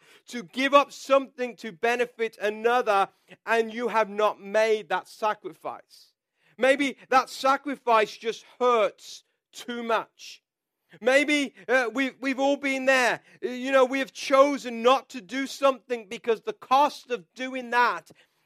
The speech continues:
is just too much. Maybe the lasting effects of that sacrifice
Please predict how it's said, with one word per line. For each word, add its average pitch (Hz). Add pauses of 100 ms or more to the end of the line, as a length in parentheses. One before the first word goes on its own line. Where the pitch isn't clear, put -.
(180)
is 226
just 208
too 214
much. 202 (200)
Maybe 262
the 262
lasting 254
effects 254
of 214
that 214
sacrifice 240